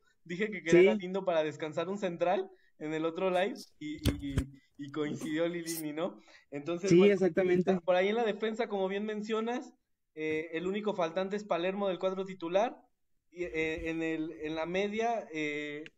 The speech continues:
Speaker 1: está lesionado, ¿no? Eh, Leo López.
Speaker 2: Sí.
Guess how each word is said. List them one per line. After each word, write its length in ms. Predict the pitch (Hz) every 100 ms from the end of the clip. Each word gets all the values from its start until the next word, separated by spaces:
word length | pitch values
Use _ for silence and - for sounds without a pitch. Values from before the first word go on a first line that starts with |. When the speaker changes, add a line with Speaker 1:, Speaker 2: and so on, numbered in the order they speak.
| _
Speaker 1:
está 220 | 139 147
lesionado, 560 | 180 190 175 165 175 160
¿no? 340 | 165 202 - -
Eh, 240 | 151 139
Leo 180 | 143 160
López. 500 | 170 170 220 - - - - _ - - - -
Speaker 2:
Sí. 260 | 185 202